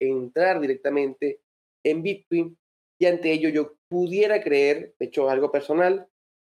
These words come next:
que la adopción estatal de Bitcoin se ta-, podría tardar un poco más en los últimos meses y que posiblemente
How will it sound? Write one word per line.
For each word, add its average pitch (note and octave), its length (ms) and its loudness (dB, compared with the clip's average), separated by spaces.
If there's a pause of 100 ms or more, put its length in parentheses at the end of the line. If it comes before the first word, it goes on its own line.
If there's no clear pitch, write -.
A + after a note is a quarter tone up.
(180)
que E3 160 2
la D#3 100 4
adopción D#3+ 480 0
estatal D3+ 400 0
de C#3 80 2
Bitcoin C#3+ 560 -4 (420)
se E3+ 80 -2
ta-, D#3 220 0
podría E3 360 2
tardar D#3 220 2
un D#3 100 -4
poco C#3+ 200 -2
más C3+ 360 0 (240)
en C3 80 0
los C3 80 0
últimos C3 300 0
meses E3 400 -2
y E3 100 -16
que E3+ 100 0
posiblemente F3 720 -2